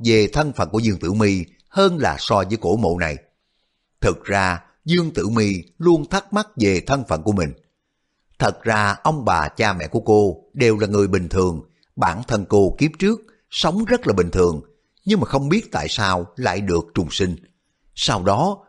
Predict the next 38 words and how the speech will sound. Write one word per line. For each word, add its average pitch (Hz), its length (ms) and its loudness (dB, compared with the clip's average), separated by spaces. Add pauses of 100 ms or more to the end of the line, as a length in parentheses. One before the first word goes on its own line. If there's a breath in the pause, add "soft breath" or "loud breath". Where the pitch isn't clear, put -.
liên 156 340 2
tiếp 220 160 2 (100)
gặp 104 200 -2
phải 92 220 0
những 123 280 0
điều 98 260 4
kỳ 85 200 -2
quái, 110 320 -2 (320)
lại 120 360 -4
còn 104 340 0
có 175 80 2
liên 165 180 2
hệ 101 120 0
với 98 240 -2
cổ 90 140 0
mộ 92 200 -2
này. 82 200 -4 (960)
Rốt 254 140 2 (100)
cuộc 87 200 2 (140)
là 90 260 -2
tại 90 200 -4
sao 165 360 -4
chứ? 226 200 0 (800)
Chính 151 260 0
cô 110 360 6 (180)
còn 101 260 2
muốn 147 180 2
biết 196 240 0
hơn 107 260 2
bất 165 200 0
cứ 190 120 0
người 104 160 0
nào. 80 280 -4 (800)
Thật 113 160 -2 (100)
không 131 160 0
có 139 120 2
dễ 95 200 4
để 123 200 2